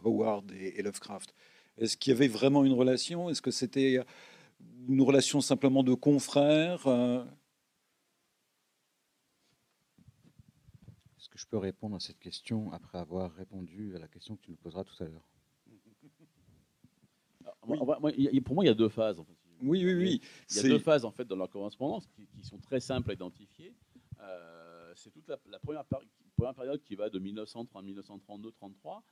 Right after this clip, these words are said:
Speaker 3: dans laquelle, euh, Howard commence ses lettres par « Dear Mister Lovecraft », «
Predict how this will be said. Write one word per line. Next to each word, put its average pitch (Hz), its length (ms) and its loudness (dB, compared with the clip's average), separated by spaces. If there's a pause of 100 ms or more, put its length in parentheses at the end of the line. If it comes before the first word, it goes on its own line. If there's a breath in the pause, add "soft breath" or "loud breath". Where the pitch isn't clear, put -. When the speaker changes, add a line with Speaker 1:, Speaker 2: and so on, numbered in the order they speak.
(260)
Speaker 3:
dans 107 100 -14
laquelle, 156 440 -12
euh, 90 480 -12
Howard 120 340 -8
commence 107 300 -14
ses 98 100 -20
lettres 165 160 -16
par « 139 260 -10 (160)
Dear 110 340 -16
Mister 110 280 -16
Lovecraft », « 80 480 -18